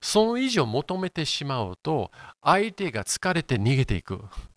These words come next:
「もう、また同じ話出すわ」って。「うわー」って。「しんどい。あ、また来た。いや、私忙しそうなふりしよう」とかね。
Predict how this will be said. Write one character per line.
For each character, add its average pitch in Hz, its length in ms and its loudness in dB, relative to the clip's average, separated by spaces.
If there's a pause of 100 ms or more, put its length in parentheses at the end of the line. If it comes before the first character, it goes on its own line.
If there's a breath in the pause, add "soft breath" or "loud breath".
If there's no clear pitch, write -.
(460)
「も 120 500 4
う、 - 20 0
ま 127 160 0
た 175 160 2
同 143 80 4 (140)
じ 120 100 0
話 120 260 0
出 107 120 -2
す 120 120 -2
わ」 98 140 -2
っ - 40 -18
て。 87 200 -12 (640 loud breath)
「う 117 60 -10
わ 123 500 0
ー」 117 60 2
っ - 20 -16
て。 - 280 -8 (440 soft breath)
「し - 260 -2
ん 110 240 -2
ど 127 100 2
い。 123 80 2
あ、 139 80 2
ま 139 140 2
た - 60 -6
来 - 100 -4
た。 110 160 -2 (140 soft breath)
い 131 60 -6
や、 113 140 0
私 123 320 0
忙 131 240 0
し - 40 -2
そ 156 120 0
う 135 40 4
な 113 80 0
ふ 120 140 -6
り 110 80 -4
し 131 120 -4
よ 113 100 0
う」 104 60 -4
と - 80 -10
か 98 120 -4
ね。 90 220 -4